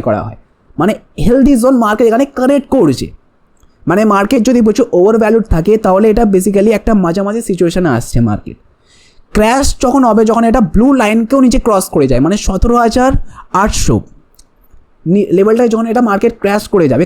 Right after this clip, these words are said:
ক্রস করে যাবে, তখন সেটাই কিন্তু মার্কেট ক্র্যাশ আমরা বলতে পারি। কিন্তু এখন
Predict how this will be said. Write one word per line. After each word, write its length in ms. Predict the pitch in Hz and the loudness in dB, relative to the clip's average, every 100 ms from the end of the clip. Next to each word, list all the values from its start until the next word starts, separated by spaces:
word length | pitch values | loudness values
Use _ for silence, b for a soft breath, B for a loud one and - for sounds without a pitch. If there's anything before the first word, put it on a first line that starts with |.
| - | -2
ক্রস 180 | 196 214 190 | -4 -2 -2
করে 140 | 147 113 | 0 0
যাবে, 140 | 104 - b _ | -4 -14 b _
তখন 200 | 220 269 285 | -2 0 0
সেটাই 240 | 269 247 262 | 0 0 2
কিন্তু 200 | 240 214 302 262 | 0 2 0 0
মার্কেট 300 | 185 190 269 - | 0 -2 -4 -4
ক্র্যাশ 240 | 214 214 226 214 | -2 -2 -2 0
আমরা 140 | 202 160 | 2 0
বলতে 180 | 127 113 | 0 -4
পারি। 140 | - - B B - | -6 -8 B B -2
কিন্তু 180 | 220 214 - 180 | 0 0 0 0
এখন 160 | - | 2